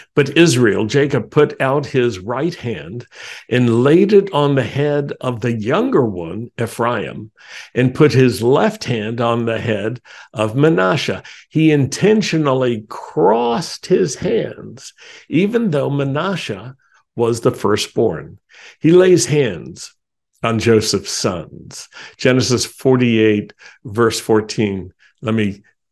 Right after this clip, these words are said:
emphasize, it says Jacob intentionally crossed his hands,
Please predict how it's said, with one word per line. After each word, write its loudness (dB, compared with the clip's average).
emphasize, -4
it -2
says -2
Jacob -2
intentionally -4
crossed 0
his -2
hands, -6